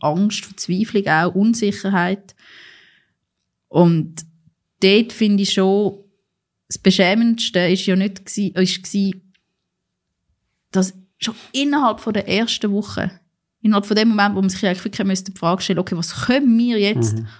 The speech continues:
Speaker 1: als Schweiz leisten, damit es den Menschen in der Ukraine, die jetzt ihr Zuhause verloren haben, ihre Eltern vielleicht verloren haben, der Vater, der muss in den Krieg ziehen, was können wir jetzt machen,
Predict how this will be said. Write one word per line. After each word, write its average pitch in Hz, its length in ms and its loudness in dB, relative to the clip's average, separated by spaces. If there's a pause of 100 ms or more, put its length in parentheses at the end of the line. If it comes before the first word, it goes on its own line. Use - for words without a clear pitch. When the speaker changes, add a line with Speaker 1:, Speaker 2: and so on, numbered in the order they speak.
(100)
Speaker 1:
als 180 280 0
Schweiz 226 380 -2
leisten, 190 640 0 (480)
damit 202 280 2
es - 80 -6
den 185 100 -2
Menschen 220 340 4
in 190 60 0
der 185 80 0
Ukraine, 196 400 0
die 170 80 0
jetzt - 260 -6
ihr 175 120 -2
Zuhause 359 720 -2
verloren 302 400 -4
haben, 208 260 0
ihre 175 340 -4 (340)
Eltern 277 480 0
vielleicht 254 300 -8
verloren 226 440 -4
haben, 175 220 -2
der 120 200 -4
Vater, 233 360 -2
der 185 140 2
muss 185 220 0
in 175 100 0
den 170 80 -6
Krieg 233 380 -4
ziehen, 240 260 -4 (800)
was 185 180 6
können 240 200 4
wir 240 60 2
jetzt 214 240 0
machen, 208 300 0